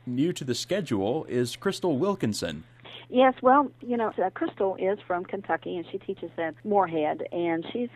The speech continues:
Speaker 2: a wonderful short story writer, and she's going to be offering a couple of workshops, one on dialogue and one on scenes. And I welcome Crystal as, um,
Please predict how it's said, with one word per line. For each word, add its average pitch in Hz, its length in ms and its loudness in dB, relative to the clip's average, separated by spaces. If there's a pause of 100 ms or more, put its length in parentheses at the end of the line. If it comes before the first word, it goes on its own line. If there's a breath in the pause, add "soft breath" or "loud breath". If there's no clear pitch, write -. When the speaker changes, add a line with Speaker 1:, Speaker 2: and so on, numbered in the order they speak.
(220)
Speaker 2:
a 180 200 4
wonderful 196 360 -2
short 196 300 -2
story 190 280 2
writer, 175 560 2 (180 loud breath)
and 165 200 -2
she's 214 160 -4
going 185 200 -4
to - 80 -18
be 175 160 -2
offering 165 460 -2
a 165 60 -6
couple 170 280 -6
of 160 120 -4
workshops, 202 520 -2
one 160 160 -6
on 147 120 -6
dialogue 170 520 0
and 156 100 -6
one 156 120 -6
on 156 160 -6 (100)
scenes. 233 340 -4 (260 loud breath)
And 180 420 -2
I 214 120 4
welcome 220 420 0
Crystal 175 480 -6
as, 151 180 -6 (140)
um, 151 320 -8